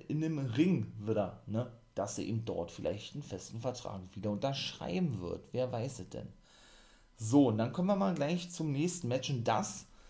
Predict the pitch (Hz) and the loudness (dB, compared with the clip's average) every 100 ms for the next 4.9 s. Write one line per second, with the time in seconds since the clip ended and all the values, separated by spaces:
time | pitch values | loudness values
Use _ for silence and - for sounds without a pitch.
0 | - - - - - - 117 151 185 170 | -16 -16 -16 -18 -16 -4 4 6 6 4
1 | 180 185 185 151 151 - - 196 233 359 | 4 4 2 0 0 -2 -6 0 0 4
2 | - 147 113 113 113 - 156 139 - 180 | 4 4 4 4 2 2 2 2 0 0
3 | 226 - 165 180 165 170 160 - - 120 | 2 0 0 2 0 2 0 -2 -2 0
4 | 127 190 220 214 208 190 185 214 233 | 0 0 0 -2 -2 0 0 0 -4